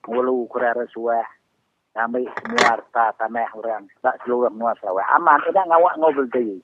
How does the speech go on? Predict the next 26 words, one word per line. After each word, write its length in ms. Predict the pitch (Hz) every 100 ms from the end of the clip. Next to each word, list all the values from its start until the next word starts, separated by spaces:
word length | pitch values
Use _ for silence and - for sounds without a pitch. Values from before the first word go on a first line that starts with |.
| 131
Nada 160 | 139
yang 80 | 143
main 240 | 131 139 139
ngau, 240 | 131 127 123
ngau 80 |
baku 400 | 123 113 - 123
semua 160 | 107 107
tanah. 320 | 104 98 98 _ _ _ _
Sekarang 320 | 165 170 160
ya, 400 | 123 95 98 127 151 _ _ _ - -
cara 240 | 131 135
yang 160 | 139 123
ambil 160 | 123 135
tanahnya, 560 | 110 107 110 98 98 95 -
ditanam 400 | 98 120 127 127
A 80 | 117
P 40 | - 123 117
L 160 | 123 113
semua, 400 | 110 110 127 151 120
awak 240 | 131 -
ke 80 | 120
company. 560 | - 110 107 113 101 90 _ _
Harinya 320 | - 127 135 139
company 400 | 123 117 127 165
mereka 320 | - 135 127
duit 240 | 127 110